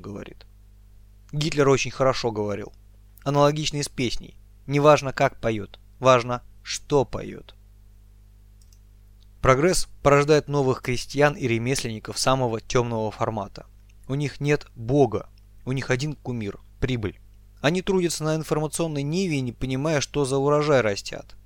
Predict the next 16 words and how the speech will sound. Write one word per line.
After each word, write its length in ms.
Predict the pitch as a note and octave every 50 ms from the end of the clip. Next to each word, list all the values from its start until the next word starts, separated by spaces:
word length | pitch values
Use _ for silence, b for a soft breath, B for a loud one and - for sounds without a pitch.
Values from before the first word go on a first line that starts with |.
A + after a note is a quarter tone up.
| - - - - - - -
В 120 | - -
чем-то 300 | - E3+ F#3+ F#3+ D#3 D3
информационные 640 | C3 B2 - - C3+ C3+ - - D3 C#3+ C#3 C3+ B2+
крестьяне 520 | - D#3 D3+ - - G3+ G3+ F#3+ D#3+ C3+
похожи 460 | - - B2 - - F3 F3 D3 C3 B2
на 60 | C3+
крестьян 480 | - - C3+ B2 - - F3 E3+ D#3 C#3
Колумбии 560 | - D3 D3 D#3+ F3 F3 E3 D#3 C#3 C3+ C3
или 140 | C3 C3 C3+
Афганистана, 680 | C3+ B2+ C3+ D3 D3+ D3 - - C3 A#2 G#2+ G2 -
выращивающих 720 | - A2 A#2+ A#2+ A2+ A2 - - - G#2 G#2+ - - - -
наркотики. 640 | - B2+ B2+ - - A#2 A2 - - - - - - - - - - - - - - - - - - - - - - - - - - - - - - - - - - - - - - -
Затронута 520 | - C#3 C#3 - D3 C#3+ D3 D3 C3 D#3 -
очень 340 | - D#3 D3 C#3+ - C#3
серьезная 440 | B2 - C3+ B2+ B2+ A#2 A2 A2 G#2
проблема, 540 | - - A2+ G#2 G#2+ G#2+ G#2 F#2+ F2 - -